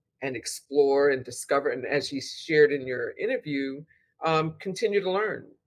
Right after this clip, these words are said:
sit around and, and, and absorb from others.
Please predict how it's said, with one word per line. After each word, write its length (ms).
sit 280
around 540
and, 320
and, 160
and 160
absorb 680
from 180
others. 520